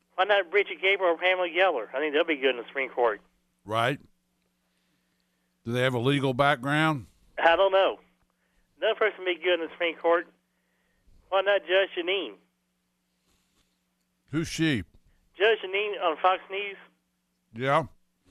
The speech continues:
Speaker 1: You heard, you heard, you know what I'm talking about?
Speaker 2: She would have a legal background, wouldn't she?
Speaker 1: Yep. Why not, Judge? Does anything she'll be good on there? And why not? Another would be good, Ann Coulter.
Speaker 2: Yeah.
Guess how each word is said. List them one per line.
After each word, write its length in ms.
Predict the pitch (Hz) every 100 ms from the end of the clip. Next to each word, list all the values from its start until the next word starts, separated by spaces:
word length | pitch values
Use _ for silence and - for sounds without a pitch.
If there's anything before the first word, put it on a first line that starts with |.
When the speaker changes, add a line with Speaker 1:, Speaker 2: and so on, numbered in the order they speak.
| _ _
Speaker 1:
You 100 | 143
heard, 160 | 170 180
you 300 | 160 185 165
heard, 220 | 185 180
you 100 | 175
know 60 | 175
what 100 | 165
I'm 40 |
talking 220 | 175 180
about? 300 | 185 190 185 - _ _ _
Speaker 2:
She 220 | - 160
would 120 | 160
have 160 | 151 151
a 40 |
legal 340 | 131 151 135 123
background, 560 | 139 165 117 120 123
wouldn't 260 | 127 139 104
she? 220 | - 80 - _ _ _ _
Speaker 1:
Yep. 280 | 139 165 175 _ _ _ _ _ _ _ _ _ _ _ _ _ _ _ _ _
Why 60 | 165
not, 220 | 185 175
Judge? 340 | 151 151 156 - -
Does 100 | 139
anything 300 | 175 190 165 -
she'll 120 | 180
be 280 | 180 175 - _
good 200 | 170 185
on 180 | 160 147
there? 280 | 151 147 160 - _
And 140 | 147 135 _ _ _ _
why 120 | 196
not? 260 | 214 190 147
Another 200 | 185 254
would 100 | 202
be 100 | 165
good, 200 | 170 180
Ann 240 | 185 170 170
Coulter. 380 | 208 214 - 95 _ _ _ _ _ -
Speaker 2:
Yeah. 300 | 120 135 175